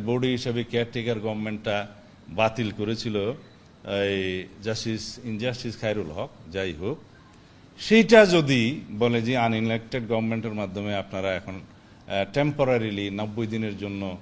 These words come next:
কেয়ারটেকার সরকারের মাধ্যমে নির্বাচন চান কেন?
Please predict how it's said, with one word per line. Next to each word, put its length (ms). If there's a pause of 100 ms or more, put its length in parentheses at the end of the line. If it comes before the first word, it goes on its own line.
(400)
কেয়ারটেকার 440
সরকারের 380
মাধ্যমে 300
নির্বাচন 500
চান 320
কেন? 100